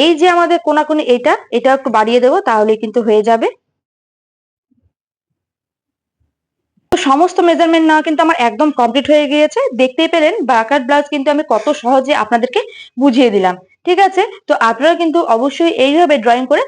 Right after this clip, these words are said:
কাটিং করবেন। তো একদম চারপাশের যে আমার কাপড়টা রয়েছে, আমি এটাকে কাটিং করে দেখাচ্ছি। তো দেখুন, আমার কিন্তু চারিদিক থেকে কাটিং করা কমপ্লিট হয়ে গিয়েছে। এইবার আমি আপনাদেরকে মেন, মেন যে কাটিংটা আছে সেটা কিন্তু করে দেখাবো। অবশ্যই কিন্তু আপনারা ভালো করে দেখবেন আমি ঠিক কি করে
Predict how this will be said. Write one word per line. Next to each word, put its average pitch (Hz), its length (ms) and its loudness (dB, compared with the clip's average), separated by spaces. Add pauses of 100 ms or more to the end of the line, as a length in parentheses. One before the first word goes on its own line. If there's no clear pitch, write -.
কাটিং 220 260 -4
করবেন। 190 220 -2 (300)
তো 320 60 -2 (180)
একদম 247 220 0 (100)
চারপাশের 269 560 0
যে 285 140 0
আমার 302 180 0
কাপড়টা 269 320 -2
রয়েছে, 226 360 0 (180)
আমি 233 180 -2
এটাকে 233 240 0 (320)
কাটিং 233 280 0
করে 370 100 2 (100)
দেখাচ্ছি। 202 380 -6 (680)
তো 320 60 0 (120)
দেখুন, 302 240 0 (160)
আমার 247 220 2
কিন্তু 269 240 0
চারিদিক 226 300 0 (100)
থেকে 277 140 2 (100)
কাটিং 226 260 -2
করা 247 140 0 (100)
কমপ্লিট 240 340 -2
হয়ে 269 200 4
গিয়েছে। 285 280 0 (260)
এইবার 349 260 2
আমি 311 180 0
আপনাদেরকে 277 320 -2 (140)
মেন, 254 220 2
মেন 262 120 0 (100)
যে 285 60 2 (360)
কাটিংটা 240 420 0
আছে 254 140 -2 (180)
সেটা 262 240 2
কিন্তু 262 240 0
করে 233 200 4
দেখাবো। 277 260 0 (340)
অবশ্যই 349 320 2
কিন্তু 359 160 2
আপনারা 339 220 0
ভালো 240 180 2
করে 285 200 2
দেখবেন 247 220 -2 (100)
আমি 240 200 -2
ঠিক 262 100 0 (180)
কি 254 160 -6
করে 294 140 2